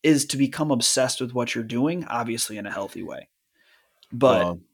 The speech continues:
Speaker 1: the only
Speaker 2: yeah.
Speaker 1: way to get to obsession for me, sorry, the last point,
Speaker 2: Right.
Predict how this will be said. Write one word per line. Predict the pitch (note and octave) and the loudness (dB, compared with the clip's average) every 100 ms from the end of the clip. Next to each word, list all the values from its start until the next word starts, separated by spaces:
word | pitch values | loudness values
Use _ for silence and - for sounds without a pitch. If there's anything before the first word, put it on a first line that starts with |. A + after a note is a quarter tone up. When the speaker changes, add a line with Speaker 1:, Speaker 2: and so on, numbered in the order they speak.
| _ | _
Speaker 1:
the | C3 C#3+ | 4 6
only | D#3 D#3 | 8 8
Speaker 2:
yeah. | |
Speaker 1:
way | C#3+ | 6
to | B2+ | 6
get | A#2+ D3 | 2 2
to | D3 | 2
obsession | A#2 - A#2 - A2+ | 0 0 -2 -2 -4
for | - A#2 | -6 -6
me, | A2+ C3 C#3+ - | -2 -4 -4 -6
sorry, | B2 A2+ C3 C3 | 0 0 0 -4
the | - | -2
last | A#2 A#2 - | -2 -2 -2
point, | C3 | 0
Speaker 2:
Right. | D3 | 0